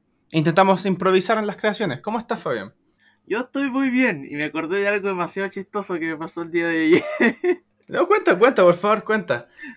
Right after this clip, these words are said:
Speaker 1: Sí.
Speaker 2: Que, ya, ayer estaba con mi hermano en el paradero esperando la micro para ir a buscar su auto que estaba en el taller.
Speaker 1: ¿Ya?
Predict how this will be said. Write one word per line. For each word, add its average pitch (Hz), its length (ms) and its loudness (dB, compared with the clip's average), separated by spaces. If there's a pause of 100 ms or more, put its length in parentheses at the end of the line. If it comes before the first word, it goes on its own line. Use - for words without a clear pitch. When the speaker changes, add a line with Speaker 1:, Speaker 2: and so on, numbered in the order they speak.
Speaker 1:
Sí. - 200 -16 (300)
Speaker 2:
Que, 175 220 2 (480)
ya, 156 480 -2
ayer 143 260 -4
estaba 190 260 -4
con 196 120 -4
mi 185 80 -4
hermano 156 320 -2
en 175 60 -6
el 160 140 -8
paradero 131 420 -2
esperando 139 520 -6
la 131 120 -2
micro 131 400 -6
para 127 260 -2
ir 127 80 -2
a 135 60 -2
buscar 131 260 -6
su 139 160 -8
auto 139 320 -4
que 175 80 -12
estaba 175 280 -6
en 175 60 -8
el 175 60 -12
taller. 190 320 -6 (520)
Speaker 1:
¿Ya? 165 260 -4